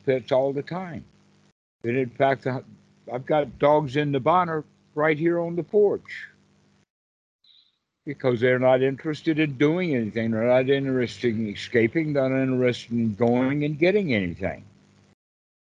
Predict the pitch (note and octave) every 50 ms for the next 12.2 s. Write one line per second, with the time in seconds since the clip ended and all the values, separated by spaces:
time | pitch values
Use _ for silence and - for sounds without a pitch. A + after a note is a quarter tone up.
0 | _ _ - - - C#3+ C#3 C#3+ C#3 C#3 C3+ B2+ G#2 G2+ E3 E3+ F#3+ F#3 F3+ -
1 | - C#3+ C#3 C#3 C#3+ C#3+ C#3 C3 A#2 - - - C3 C#3 D#3 F3+ F#3+ E3 - D3+
2 | C#3 B2+ B2 B2+ D3+ F#3+ G3+ - - - D3+ C3+ A#2+ A#2 A2+ - - A2 G#2+ G#2+
3 | - - - C3+ A#2+ A#2 B2 A#2+ G#2 G#2 A#2 G#2+ F#2+ A#2 A#2 B2 C3 D3 D3 C3+
4 | - - C#3 C3+ B2+ - - C#3 C3 B2+ A#2 C3 C3+ A2 A2+ A2+ A2+ A2+ A2 A#2+
5 | C#3+ E3+ F#3 D#3 C#3+ C3+ A2+ A2 G#2+ G#2 G#2+ A2 A#2 B2+ C3+ C#3 C#3+ C#3 - -
6 | D#3 C#3 A2+ - - B2+ B2 A2+ C3+ C#3+ D#3+ D#3+ C#3+ C3+ C3 C#3 C#3 A#2 A#2+ C3
7 | B2 A2 - - C3 C3+ C3+ G#2+ - - - - _ _ - A#2+ A2+ B2+ D#3 G3
8 | F#3+ - D#3 B2+ A#2+ A2 G2+ E2+ G2+ G2 G#2+ A2+ B2 C3+ C#3 A#2+ A2+ - - _
9 | - C3 - B2 A#2+ B2 B2 A2 - - C#3+ C3 B2+ C3+ C3 A#2+ G2 - C#3+ E3
10 | E3 D3 B2 - - _ - B2+ B2 C3 B2 C3 C3 B2+ B2+ A#2+ B2 B2 B2 B2+
11 | C3 C3+ B2+ - - - A2+ A2 A2+ A#2 A#2+ A#2 A#2+ B2+ B2+ C3 B2 B2 G#2+ B2+
12 | C3 A#2+ F#2 -